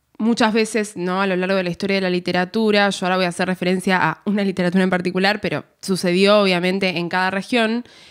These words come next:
cuando llega el agotamiento, ¿no?, de una época, y nosotros charlábamos, no sé si te acordás, Sofía, en la facu, del hastío que sentían los escritores alemanes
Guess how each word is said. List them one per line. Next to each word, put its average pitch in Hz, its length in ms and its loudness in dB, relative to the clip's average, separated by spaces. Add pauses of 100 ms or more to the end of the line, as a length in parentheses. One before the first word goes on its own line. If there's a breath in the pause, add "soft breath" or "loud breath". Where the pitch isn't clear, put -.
(140 loud breath)
cuando 196 240 0
llega 240 240 0
el 247 60 0
agotamiento, 190 880 -2
¿no?, 190 220 -2
de 196 80 -2
una 190 320 -2
época, 196 680 -2
y 196 160 -4
nosotros 190 340 -4
charlábamos, 185 720 -2
no 180 100 -4
sé 180 160 -8
si 175 60 -12
te 175 80 -4
acordás, 175 300 -2
Sofía, 180 240 -4
en 175 60 0
la 180 100 -2
facu, 196 420 0
del 165 300 0
hastío 196 380 -2
que 180 100 -6
sentían 175 580 -2
los 151 420 -2
escritores 185 460 -4
alemanes 190 680 -2